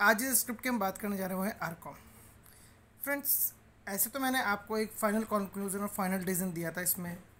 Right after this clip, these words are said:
इन्वेस्टमेंट ना करने का, previously मेरे एक वीडियो में। आप चाहे तो मेरे चैनल को सब्सक्राइब कर लें और Arcom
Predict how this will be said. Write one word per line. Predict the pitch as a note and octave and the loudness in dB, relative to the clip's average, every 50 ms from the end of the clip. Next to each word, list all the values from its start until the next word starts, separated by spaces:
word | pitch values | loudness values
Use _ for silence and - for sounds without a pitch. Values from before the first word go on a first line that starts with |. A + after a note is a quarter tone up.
| - - - | -18 -12 -8
इन्वेस्टमेंट | F#3+ F#3 F3+ F3+ E3+ - - G3 F#3+ F3+ | -6 -6 -2 -2 -2 -2 -2 -4 -4 -4
ना | E3+ E3 E3 - | -4 -4 -4 -4
करने | E3 D#3+ D#3+ D#3+ D#3 | -6 -6 -6 -8 -10
का, | D3 - D3+ F3 E3 - - - - - | -10 -10 -10 -12 -12 -16 -20 -20 -10 -6
previously | F#3+ F#3+ F#3+ F3 G3 G3 - - G3+ F#3+ | -4 -4 -2 -2 0 0 0 0 -2 -2
मेरे | G3 F#3 F#3 F3+ | -2 -2 -2 -4
एक | E3 - - | -4 -6 -8
वीडियो | E3+ D#3 D#3+ D#3+ | -6 -4 -4 -4
में। | D#3+ E3+ E3+ - | -6 -8 -8 -6
आप | - E3 E3 | -6 -6 -2
चाहे | - G3+ G3 | -2 -2 -2
तो | G3 G3 | 0 0
मेरे | G3 G3 G3 G3 | 0 0 0 0
चैनल | G3 G#3 F#3+ E3 | -2 -2 -4 -2
को | F3 F#3+ | -2 -2
सब्सक्राइब | - F3 - - - G3+ G3+ G3+ - | -2 -4 -4 -2 -2 -2 -2 -2 -2
कर | F#3 F3 | -4 -4
लें | F3 G#3 G#3+ - - - | -4 -6 -10 -12 -12 -12
और | E3+ E3+ - D3+ E3 | -12 -10 -6 -2 -2
Arcom | E3+ F3 E3+ - G3 G3 G3+ | -2 -2 -2 -2 -2 -2 -2